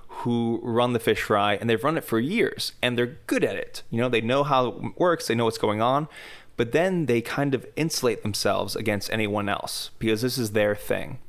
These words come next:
And it's like, I've heard the stories a thousand times. A younger person actually wants to volunteer for the fish fry. They show up, and the people running the show say, "We don't need you." Okay. Now, if you're running a business, that makes sense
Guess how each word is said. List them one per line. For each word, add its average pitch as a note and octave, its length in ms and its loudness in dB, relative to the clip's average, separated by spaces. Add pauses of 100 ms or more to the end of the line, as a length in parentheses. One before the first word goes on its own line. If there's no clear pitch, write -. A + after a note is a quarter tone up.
(320)
And A#2+ 100 0
it's A#2 240 -4
like, - 120 0
I've G#2 140 2
heard B2+ 280 2
the B2+ 60 -2
stories D#3 320 2
a A2 40 0
thousand G#2+ 320 2
times. D3 460 -2 (280)
A - 80 0
younger G#2+ 220 2
person A#2 520 0
actually A#2 400 0
wants C#3 360 0
to - 60 -4
volunteer G2 460 0
for - 100 -10
the - 60 -4
fish - 220 -4
fry. - 260 -2
They G2 120 -2
show A#2+ 340 2
up, D#3+ 240 0 (540)
and A#2 300 2
the G#2+ 60 -2
people A2 280 0
running A2 220 2
the A2 80 2
show C#3+ 300 4
say, B2 200 2
"We A2+ 120 4
don't G#2 180 2
need F#2+ 200 -6
you." - 100 -10 (1800)
Okay. G#2+ 300 -2 (220)
Now, G#3 240 2
if E3+ 140 0
you're E3 100 2
running E4+ 220 0
a E4+ 60 2
business, C#3+ 800 0 (720)
that C3+ 240 4
makes D#3+ 240 2
sense - 640 0